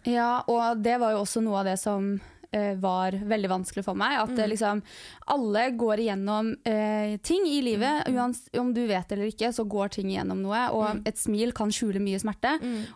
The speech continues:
Speaker 1: Og for meg så var jo det at det, <laughs> ja, jeg, det var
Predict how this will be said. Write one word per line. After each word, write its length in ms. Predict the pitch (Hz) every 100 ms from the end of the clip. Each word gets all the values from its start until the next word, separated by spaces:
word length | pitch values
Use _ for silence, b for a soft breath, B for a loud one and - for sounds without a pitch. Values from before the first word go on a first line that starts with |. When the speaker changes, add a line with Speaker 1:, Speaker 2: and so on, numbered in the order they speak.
| -
Speaker 1:
Og 360 | 226 226 226 226 _ _ - - - _ _ - -
for 140 | 247
meg 180 | 233 220
så 100 | 233
var 180 | 214 202
jo 0 |
det 100 | 202
at 140 | 196 -
det, 240 | 214 208 - - - _ _ _ 240
<laughs> 380 | 226 214 196 220
ja, 140 | 220
jeg, 300 | 240 208 214 - _ _ _ -
det 100 | 226
var 180 | 226 240